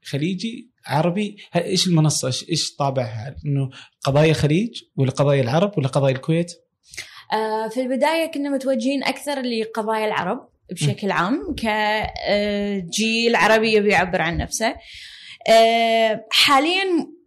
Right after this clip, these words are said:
Speaker 2: قاعدين نحاول إن نكون، نعبي الفراغ اللي موجود في الخليج أكثر.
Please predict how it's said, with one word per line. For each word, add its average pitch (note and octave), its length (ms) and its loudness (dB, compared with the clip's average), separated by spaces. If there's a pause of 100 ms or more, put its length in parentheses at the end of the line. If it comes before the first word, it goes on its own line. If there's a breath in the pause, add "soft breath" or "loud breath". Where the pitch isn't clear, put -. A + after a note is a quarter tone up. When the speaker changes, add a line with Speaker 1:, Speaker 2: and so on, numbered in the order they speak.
(120)
Speaker 2:
قاعدين C4+ 640 2 (120)
نحاول D4 540 0
إن B3 320 0
نكون، C4+ 520 -2 (220)
نعبي A#3 320 0
الفراغ A#3 440 0
اللي G#3 120 -2
موجود F#3 340 -6
في - 80 -12
الخليج - 420 -12
أكثر. - 400 -20